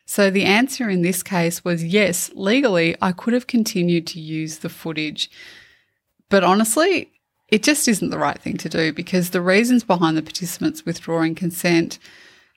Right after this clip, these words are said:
are very legitimate, and because the last thing I actually want to do is publish a film and have someone deeply wounded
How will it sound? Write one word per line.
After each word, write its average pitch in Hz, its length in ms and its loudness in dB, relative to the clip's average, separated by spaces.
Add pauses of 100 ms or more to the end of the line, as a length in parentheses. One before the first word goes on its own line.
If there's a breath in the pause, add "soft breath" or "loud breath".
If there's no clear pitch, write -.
(260 loud breath)
are 196 80 2
very 220 320 4
legitimate, 170 640 2
and 175 440 0
because 196 460 0
the - 120 -2
last 190 480 2
thing 202 180 2
I 170 220 2
actually 185 240 -2
want 160 160 0
to 156 60 -2
do 165 180 -4
is 165 140 -4
publish 175 400 -2
a 185 40 -6
film 165 300 -2
and 165 80 -2
have 165 180 -2
someone 165 360 0
deeply 175 340 -2
wounded 170 640 0